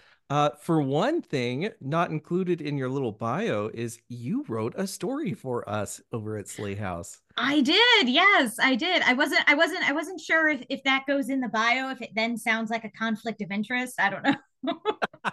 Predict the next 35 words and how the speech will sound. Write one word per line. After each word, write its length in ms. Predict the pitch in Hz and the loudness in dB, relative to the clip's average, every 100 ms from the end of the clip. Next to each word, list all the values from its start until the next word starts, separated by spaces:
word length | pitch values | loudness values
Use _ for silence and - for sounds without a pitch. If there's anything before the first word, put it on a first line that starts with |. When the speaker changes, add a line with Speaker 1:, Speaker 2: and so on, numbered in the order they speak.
| - - | -4 -2
Speaker 2:
<laughs> 360 | - - 220 | -2 0 0
Speaker 1:
<laughs> 0 | - - 254 - - - - - | 0 -4 -6 -6 -16 -20 -18 -6
It's 100 | 135 | 0
not 220 | 196 226 | 4 4
a 40 | |
conflict 480 | - 190 190 190 180 | 4 4 4 2 0
of, 140 | 160 - | 0 0
I'm 220 | 156 226 | 4 4
very 360 | 143 202 214 151 | 4 2 2 0
interested, 720 | 110 131 113 87 - 80 - | -2 -4 -4 -8 -8 -12 -10
so 220 | - 113 - | -6 -6 -4
I 160 | 120 | -4
feel 260 | 135 156 135 | 0 2 0
no 140 | 139 135 | -2 -4
conflict 520 | 143 - - 98 - | 0 0 0 -4 -8
there 280 | 95 85 - - | -8 -8 -10 -14
for 120 | 113 | -14
sure. 260 | 107 101 95 | -12 -10 -10
Speaker 2:
<laughs> 60 | - - - - - - - - | -10 -10 -10 -12 -16 -18 -12 -2
Oh. 280 | 233 175 - | 0 -2 -4
Speaker 1:
No, 280 | 185 202 - | -2 -2 -2
no, 320 | 160 202 285 | -2 0 0
I, 300 | 156 139 196 - | 0 0 -2 0
I'm 280 | 165 185 | 2 2
really 280 | 175 180 202 | 4 2 0
excited, 560 | 170 - 151 180 165 - - | -2 -4 -4 -2 -4 -4 -4
um, 360 | 127 123 113 - | -2 0 -2 -4
to 120 | 147 | -10
talk 260 | 143 165 - | -8 -10 -10
to 120 | - | -8
you 400 | 175 123 110 - | -4 -2 -4 -8
for 220 | - 139 127 | -8 -6 -6
so 280 | - 170 | 0 2
many 360 | 170 143 214 175 | 4 4 4 2
reasons. 720 | 95 95 - 92 90 85 - | 0 -8 -10 -10 -10 -12 -16